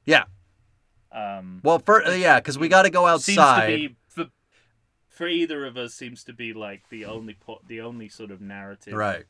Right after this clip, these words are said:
Speaker 2: uh, highlight of the
Speaker 1: And we
Speaker 2: movie
Speaker 1: should
Speaker 2: is,
Speaker 1: say, 'cause we
Speaker 2: is
Speaker 1: haven't been saying, but throughout all of this and dance battles, like, r-,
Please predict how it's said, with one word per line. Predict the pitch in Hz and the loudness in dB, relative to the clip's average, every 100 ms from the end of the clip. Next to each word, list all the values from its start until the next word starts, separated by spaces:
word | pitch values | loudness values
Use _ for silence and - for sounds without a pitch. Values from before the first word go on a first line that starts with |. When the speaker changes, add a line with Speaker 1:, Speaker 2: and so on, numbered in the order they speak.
| _ _ _ _ _ - | _ _ _ _ _ -20
Speaker 2:
uh, | 101 87 78 _ _ _ _ _ | -20 -20 -20 _ _ _ _ _
highlight | - 113 104 98 95 | -14 -12 -12 -14 -16
of | 90 | -18
the | - 95 | -12 -2
Speaker 1:
And | 185 | 0
we | 208 | 0
Speaker 2:
movie | 202 | -2
Speaker 1:
should | 185 | -4
Speaker 2:
is, | - | -2
Speaker 1:
say, | 220 185 123 | 2 4 2
'cause | 135 | -6
we | 117 135 | -8 0
Speaker 2:
is | |
Speaker 1:
haven't | 151 127 113 | 0 0 -6
been | 131 120 104 95 | -8 -8 -8 -12
saying, | - 165 123 104 101 | -6 -2 -2 -6 -8
but | 113 104 101 _ _ _ _ _ | -6 -6 -8 _ _ _ _ _
throughout | - 180 208 190 - | -6 2 4 4 2
all | 156 151 139 | 4 4 2
of | 117 | -4
this | 135 123 | -8 -8
and | 120 101 | -12 -8
dance | 135 135 127 | -6 -6 -8
battles, | - 131 127 131 127 135 | -2 0 0 -2 -8 -8
like, | 113 - | -10 -8
r-, | 143 | -12